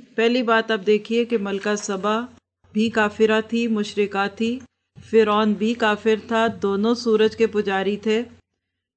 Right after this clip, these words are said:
لیکن ملکہ سبا نے نصیحت کو تنقید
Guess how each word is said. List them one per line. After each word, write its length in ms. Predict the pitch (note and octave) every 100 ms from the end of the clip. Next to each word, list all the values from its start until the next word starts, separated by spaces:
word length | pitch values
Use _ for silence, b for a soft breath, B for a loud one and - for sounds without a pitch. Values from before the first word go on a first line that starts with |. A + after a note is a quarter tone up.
| _ _
لیکن 480 | A3 B3 C4 C#4 B3
ملکہ 360 | A3+ A3 C4
سبا 380 | C4+ B3+ G3+ A#3
نے 260 | A#3 A#3+ B3+
نصیحت 720 | A#3 G#3+ G#3 A#3 A3 C4+ C4+
کو 120 | C4
تنقید 440 | C4 A#3 G#3+ A3+